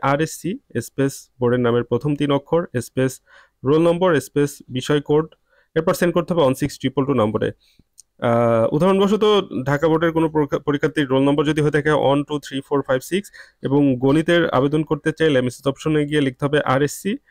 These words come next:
স্পেস ডিএইচএ স্পেস ওয়ান টু থ্রি ফোর ফাইভ সিক্স স্পেস একশো নয়, মানে গণিতের যে সাবজেক্ট কোড, সেটা হলো একশো নয়, লিখে সেন্ড করতে হবে ওয়ান সিক্স ট্রিপল টু নম্বরে।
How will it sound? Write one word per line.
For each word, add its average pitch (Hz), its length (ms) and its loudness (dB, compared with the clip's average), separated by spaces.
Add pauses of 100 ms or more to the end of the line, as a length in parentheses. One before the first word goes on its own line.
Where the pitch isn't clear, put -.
(400)
স্পেস 143 400 -2
ডিএইচএ 147 720 0
স্পেস - 280 -8
ওয়ান 139 140 0
টু 151 140 0
থ্রি 139 220 -6
ফোর 135 180 -2
ফাইভ 123 220 0 (140)
সিক্স - 600 -8 (120)
স্পেস 143 380 -2 (680)
একশো - 320 0
নয়, 135 440 4 (220)
মানে 120 220 2
গণিতের 151 540 0
যে 143 140 -2
সাবজেক্ট 127 420 -6
কোড, 165 240 0
সেটা 135 180 -2
হলো 127 120 2
একশো 120 200 -2
নয়, 139 260 2 (160)
লিখে 131 480 0 (120)
সেন্ড 131 220 -2
করতে 139 240 -2
হবে 147 240 0
ওয়ান 123 220 0
সিক্স - 280 -12
ট্রিপল 147 260 -2
টু 160 80 -2
নম্বরে। 135 340 0